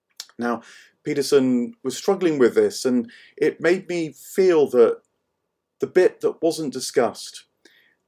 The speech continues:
um, but was in the background of Lewis's conversion, was the contribution of another of the Inklings, less known than Tolkien,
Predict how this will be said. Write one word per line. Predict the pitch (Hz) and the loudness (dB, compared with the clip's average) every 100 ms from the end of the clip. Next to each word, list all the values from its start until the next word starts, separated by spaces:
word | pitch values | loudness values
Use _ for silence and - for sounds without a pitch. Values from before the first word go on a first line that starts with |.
| _ | _
um, | 117 113 | -10 -4
but | 123 - | -4 -2
was | 131 135 | -4 -2
in | |
the | 135 | -4
background | 127 170 - 147 127 120 107 107 - _ - | -2 -4 -2 0 0 0 -4 -8 -16 _ -2
of | 117 110 104 - - - | 2 2 0 -6 -20 -4
Lewis's | 135 175 165 - 107 95 - | 4 4 2 -4 -6 -6 -14
conversion, | - 120 110 104 - 98 95 _ _ _ _ _ _ | -8 -4 -2 -2 -4 -10 -12 _ _ _ _ _ _
was | 208 - | -4 -4
the | |
contribution | - 165 156 151 135 - 135 - | -6 -6 -6 -8 -8 -2 -2 0
of | 117 113 110 - | 0 2 2 -2
another | 131 151 160 | -2 -2 2
of | 139 | 0
the | 117 113 | 0 -4
Inklings, | 110 - 107 95 98 98 - - | -6 -4 -4 -4 -8 -12 -14 -12
less | 123 117 - | -8 -8 -6
known | 120 113 | -4 -4
than | 107 104 | -4 -8
Tolkien, | - 113 110 113 98 98 | -4 -4 -2 -6 -6 -10